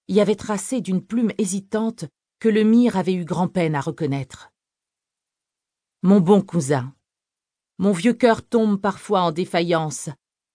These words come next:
Ma vision se trouble, mes urines se foncent, et le doute me vient. Je soupçonne quelque enherbement sournois.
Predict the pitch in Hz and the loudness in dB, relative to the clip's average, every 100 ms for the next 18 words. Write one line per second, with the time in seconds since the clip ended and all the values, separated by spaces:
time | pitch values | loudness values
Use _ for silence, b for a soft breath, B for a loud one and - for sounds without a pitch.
0 | _ _ - 190 214 196 220 190 220 202 | _ _ -2 0 0 0 -4 0 0 -2
1 | 170 - 180 190 160 147 - _ _ 175 | -8 -12 -10 -8 -6 -8 -12 _ _ 2
2 | 214 196 214 226 233 226 196 214 196 - | 2 2 0 0 0 0 -2 -6 -8 -6
3 | 214 170 - 156 _ _ _ _ - 247 | -6 -6 -8 -12 _ _ _ _ -4 0
4 | 226 214 180 269 - 180 - b b _ | 0 -2 -2 -4 -2 -6 -6 b b _
5 | - 220 240 226 180 180 170 151 - _ | 0 4 4 2 0 0 0 -2 -12 _
6 | _ _ _ _ - 170 233 - 233 - | _ _ _ _ -10 -2 -2 -2 -6 0
7 | 226 196 190 190 165 185 180 180 151 160 | 2 2 0 -4 -2 -2 0 0 0 -2
8 | 160 - 151 160 147 135 | -2 -6 -6 -4 -4 -4